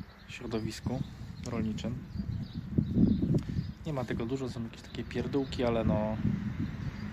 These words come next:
dla mnie potrzebne i myślę, że niebawem będą jakieś kolejne zakupy. A nie przedłużając, e, tego tematu, zobaczcie, co ja tutaj mam.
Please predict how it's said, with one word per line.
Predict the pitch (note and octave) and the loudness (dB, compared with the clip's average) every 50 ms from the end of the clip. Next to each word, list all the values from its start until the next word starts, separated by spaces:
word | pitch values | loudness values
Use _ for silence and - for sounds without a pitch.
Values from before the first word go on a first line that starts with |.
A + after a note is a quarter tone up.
| - - - - - | -8 -6 -6 -4 -2
dla | A#2+ A2+ | 0 0
mnie | A2+ A2 G#2 | 2 0 0
potrzebne | - A2+ - - - C#3 C#3 - - A#2+ A#2+ A#2 A2+ A2+ A2+ A2+ A2 A2 - - - | -2 -2 0 2 4 4 4 4 4 4 4 4 4 4 4 2 0 -2 -4 -4 -2
i | G2+ G#2 G#2 G#2+ | 0 2 2 2
myślę, | - - A2 A2+ - | 2 2 0 0 0
że | G#2+ G#2 G#2+ | 0 2 2
niebawem | G#2+ A2 - A2 G#2 G#2+ G#2+ G#2+ | 2 4 4 2 2 2 2 2
będą | A2 G#2 G#2+ G#2 | 2 2 2 2
jakieś | G#2+ - - - - - | 0 0 -2 -2 0 0
kolejne | A#2+ A#2 A#2 G#2+ A2 G#2+ | 2 2 4 4 2 2
zakupy. | G#2 G#2+ G#2 - B2+ A#2+ - B2 A#2 A2 F#2 - - - - - - - - - - - - - - - B2+ | 2 0 0 0 0 2 2 4 2 2 2 0 -2 -4 -4 -4 -6 -6 -6 -6 -6 -4 -4 -4 -2 -2 0
A | |
nie | B2 B2 A#2 | 0 0 0
przedłużając, | - - A2 A2+ A2+ G#2+ A2 A2 A2 G#2+ G#2+ G#2+ A2 - - - - - - - - - - - - - - - - - - - - - - - - - - | 0 0 0 0 0 2 4 4 4 4 4 2 0 -2 -4 -6 -6 -8 -8 -8 -8 -8 -8 -6 -4 -4 -4 -4 -6 -8 -8 -8 -8 -6 -6 -6 -6 -4 -4
e, | A2 A2 G#2+ G#2 G#2 G#2 G#2 G#2 G#2 G#2 G#2 G#2 G#2 G#2 G#2+ G#2+ G#2+ G#2+ G#2+ G#2+ G#2+ G#2+ G#2+ G#2 | -2 0 0 0 0 0 0 0 0 0 0 0 0 0 0 0 -2 -2 -2 -2 -2 -4 -4 -6
tego | - G#2 G#2 A2 G#2+ G#2 G#2 G#2 A2 - - - - - | -6 -6 -6 -6 -6 -6 -6 -6 -6 -6 -6 -6 -6 -6
tematu, | - A#2+ A#2 A#2 A2+ - - G#2+ G#2 G#2 G#2 G2+ - - - - - - - - - - - - - - - - | -4 -4 -2 -2 -4 -4 -4 -2 -2 -2 -2 -2 -6 -10 -16 -18 -16 -16 -14 -14 -10 -8 -6 -4 -4 -6 -6 -6
zobaczcie, | - - - - A2 A2 - - - - G#2+ G#2 G2 - - - - - - - - - - - - - | -4 -4 -2 -2 -2 -2 -4 -6 -6 -6 -6 -4 -6 -6 -10 -14 -16 -12 -8 0 2 4 4 4 4 6
co | - - | 4 6
ja | - | 6
tutaj | - - - - - | 6 4 4 4 4
mam. | - - - - | 2 2 0 -2